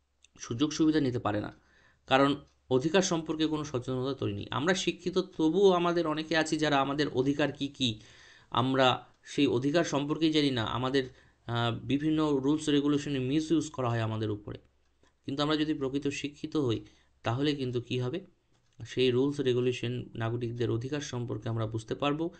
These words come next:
এবং আমাদের কি করণীয়, কি করণীয় নয়, সেই বিষয়গুলোর প্রতি আমরা কিন্তু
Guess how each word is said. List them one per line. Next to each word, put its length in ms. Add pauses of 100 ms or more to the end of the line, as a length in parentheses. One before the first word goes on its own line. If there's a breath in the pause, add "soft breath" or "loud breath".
(340 soft breath)
এবং 200
আমাদের 480 (360 soft breath)
কি 140
করণীয়, 460
কি 120
করণীয় 440
নয়, 160
সেই 260
বিষয়গুলোর 580
প্রতি 320
আমরা 240
কিন্তু 360